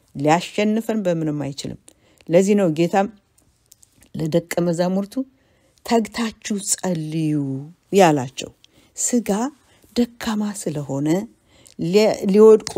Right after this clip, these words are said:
ስለሚችሉ ይህንን ተናገራቸው። እሱ እየጸለየ በሕማማቱ ሊይዙት ሊሰቀል ነፍሱ ተጨንቃ ባለችበት ጊዜ ይዟቸው ሄዶ «በሉ እናንተ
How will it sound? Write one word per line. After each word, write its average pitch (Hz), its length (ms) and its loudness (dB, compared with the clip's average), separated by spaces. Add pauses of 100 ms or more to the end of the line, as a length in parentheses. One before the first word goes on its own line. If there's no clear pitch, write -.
ስለሚችሉ 151 640 -2 (640)
ይህንን 196 520 0 (340)
ተናገራቸው። 135 840 -8 (1080)
እሱ 196 320 0
እየጸለየ 175 720 0 (560)
በሕማማቱ 165 720 0 (160)
ሊይዙት 208 600 4 (460)
ሊሰቀል 220 680 -2 (500)
ነፍሱ 196 360 2
ተጨንቃ - 520 -4
ባለችበት 208 680 -2 (100)
ጊዜ 214 220 2 (880)
ይዟቸው 196 640 -2 (100)
ሄዶ 196 240 0 (720)
«በሉ 170 180 0
እናንተ 180 360 -2